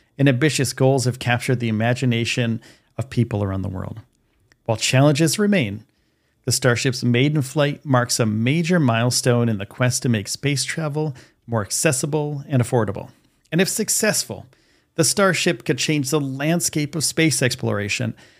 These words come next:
opening up new possibilities for scientific research, space tourism,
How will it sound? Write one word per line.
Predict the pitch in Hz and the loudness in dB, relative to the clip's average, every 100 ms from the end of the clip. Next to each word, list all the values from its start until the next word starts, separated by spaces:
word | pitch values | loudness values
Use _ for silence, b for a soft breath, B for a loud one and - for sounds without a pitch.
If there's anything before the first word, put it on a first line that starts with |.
| b | b
opening | 170 165 180 175 | 2 4 4 2
up | 160 - | -2 -2
new | 156 165 | 0 2
possibilities | - 143 - 135 131 127 123 113 | 2 0 2 2 2 2 2 0
for | - 110 | -2 -2
scientific | - 117 113 117 107 | 0 0 0 -4 -4
research, | 110 131 131 127 120 117 - b b b b | -2 0 2 2 0 -2 -8 b b b b
space | - - 139 131 | -4 2 4 4
tourism, | - 143 135 131 127 127 | 2 2 6 6 6 4